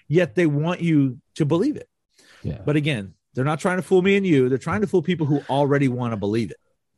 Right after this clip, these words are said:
Speaker 2: Yeah, and that's, that's what you have to realize. If you go, you're like, "This is," you go, "Oh, it's," they, they know that you think it, and they don't care. It's,
Speaker 1: Yeah.
Speaker 2: it's, it's, it's at the same time, it'd be like, um,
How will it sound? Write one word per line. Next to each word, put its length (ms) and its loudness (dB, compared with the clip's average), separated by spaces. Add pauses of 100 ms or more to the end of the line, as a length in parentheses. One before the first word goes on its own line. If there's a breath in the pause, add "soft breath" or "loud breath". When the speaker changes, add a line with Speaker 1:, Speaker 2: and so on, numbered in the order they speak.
(140)
Speaker 2:
Yeah, 420 0
and 140 4
that's, 340 0 (280)
that's 280 2
what 120 0
you 80 0
have 200 0
to 100 -6
realize. 500 -6
If 160 -6
you 120 2
go, 360 0
you're 180 4
like, 120 4
"This 200 2
is," 140 -2
you 140 6
go, 180 4 (160)
"Oh, 320 2
it's," 300 -2 (120)
they, 160 6
they 180 6
know 380 6
that 160 0
you 140 -4
think 200 0
it, 120 -2
and 120 4
they 60 8
don't 240 2
care. 520 -4
It's, 360 0 (100)
Speaker 1:
Yeah. 280 -4 (540)
Speaker 2:
it's, 340 -4 (100)
it's, 400 0
it's 240 0
at 140 4
the 80 2
same 260 2
time, 320 0
it'd 160 0
be 140 4
like, 260 2
um, 460 0